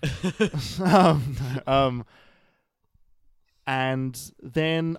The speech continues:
Speaker 2: I started to make progress again. I started to actually level up my character a little bit more. Um, there is a boss called, like, Storm God or something. I do not remember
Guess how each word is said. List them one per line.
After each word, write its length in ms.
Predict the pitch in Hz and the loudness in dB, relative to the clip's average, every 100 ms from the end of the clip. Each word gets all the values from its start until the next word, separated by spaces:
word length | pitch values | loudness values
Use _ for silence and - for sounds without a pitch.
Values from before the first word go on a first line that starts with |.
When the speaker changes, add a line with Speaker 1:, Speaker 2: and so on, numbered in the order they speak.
| - | -2
Speaker 2:
I 100 | 127 | -2
started 300 | 143 127 123 | -2 -4 -2
to 80 | 123 | -6
make 140 | 110 | -6
progress 300 | 120 113 110 | -6 -6 -8
again. 220 | 113 107 | -8 -8
I 60 | 104 | -6
started 260 | 120 117 | -4 -4
to 100 | 120 | -4
actually 280 | 107 - 113 | -6 -8 -10
level 240 | 107 107 107 | -10 -8 -10
up 60 | |
my 120 | 110 | -10
character 280 | 110 104 104 | -10 -10 -6
a 20 | 110 | -2
little 140 | 110 | -2
bit 80 | 113 | -2
more. 340 | 107 101 101 - _ _ _ _ - | -4 -6 -8 -12 _ _ _ _ -4
Um, 360 | 117 113 113 - | -2 -2 -6 -6
there 260 | 131 127 135 | -2 -2 -2
is 120 | 127 | -4
a 200 | 127 123 | -6 -8
boss 640 | - 135 165 196 - - _ _ _ _ _ _ _ | -6 -4 -4 -6 -14 -18 _ _ _ _ _ _ _
called, 300 | 131 127 123 | -8 -8 -8
like, 120 | 123 - _ | -16 -20 _
Storm 680 | - - - 139 185 202 175 | -18 -14 -8 -6 -6 -8 -10
God 320 | 170 175 185 | -8 -8 -8
or 140 | 185 | -10
something. 420 | - 196 185 202 180 | -10 -12 -10 -12 -10
I 80 | 147 | -8
do 80 | 170 | -8
not 120 | - | -8
remember 420 | 170 180 185 190 | -10 -8 -8 -6